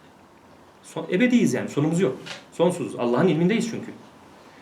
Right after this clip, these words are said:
Ha, Allahu Teala bizi, e,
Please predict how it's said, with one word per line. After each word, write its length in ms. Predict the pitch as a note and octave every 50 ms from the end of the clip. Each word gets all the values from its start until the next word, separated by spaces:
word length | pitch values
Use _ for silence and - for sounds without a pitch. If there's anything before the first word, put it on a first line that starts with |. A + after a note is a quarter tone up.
| - - - - - -
Ha, 360 | - A3 B3 - - - - - -
Allahu 500 | D#3+ F#3 G#3+ A3+ A3+ G#3+ - A#3 A#3 -
Teala 540 | B3 A#3 A#3 A3+ A#3 A#3 A3 F#3 - - - - - - - E3
bizi, 400 | F3+ F#3 A3 A#3 G#3 - - - - - - - - -
e, 60 | D#3+